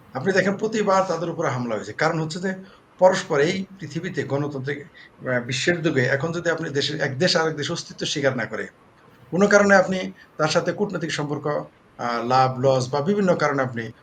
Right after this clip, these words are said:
বন্ধ করে দিতে পারেন। আপনি যখন কূটনৈতিক সম্পর্ক স্থাপনের বাইরে গিয়ে যখন বলবেন, "আমি অস্তিত্বই মানে এটা দেশের", তখন তো আপনি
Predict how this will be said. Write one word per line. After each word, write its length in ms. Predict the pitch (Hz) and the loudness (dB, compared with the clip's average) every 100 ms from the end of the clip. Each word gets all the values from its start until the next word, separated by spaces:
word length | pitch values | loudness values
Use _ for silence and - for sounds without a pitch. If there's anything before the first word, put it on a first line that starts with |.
| - | -6
বন্ধ 200 | 135 143 | -2 0
করে 160 | 123 123 | -2 -4
দিতে 220 | 120 104 | -6 -8
পারেন। 200 | 101 113 | -8 -6
আপনি 160 | 123 151 | -6 -4
যখন 240 | 151 151 | -4 -6
কূটনৈতিক 340 | 208 196 160 | -8 -10 -6
সম্পর্ক 340 | - 139 175 180 | -4 -4 -6 -10
স্থাপনের 960 | - 151 151 156 151 - - - 151 139 | -10 -10 -4 -4 -4 -8 -20 -10 -2 0
বাইরে 400 | 127 165 160 180 | 6 6 6 4
গিয়ে 160 | 175 | 0
যখন 280 | 156 156 156 151 | 0 2 0 0
বলবেন, 260 | 147 151 | 0 0
"আমি 100 | 151 | 0
অস্তিত্বই 420 | 151 - 202 196 | -2 0 0 4
মানে 180 | 196 180 | 6 4
এটা 120 | 143 | 4
দেশের", 300 | 127 127 117 - - - - - | 2 2 -2 -6 -12 -20 -20 -4
তখন 260 | 196 196 208 | 0 2 4
তো 60 | 190 | 4
আপনি 400 | 170 156 143 | 2 0 -2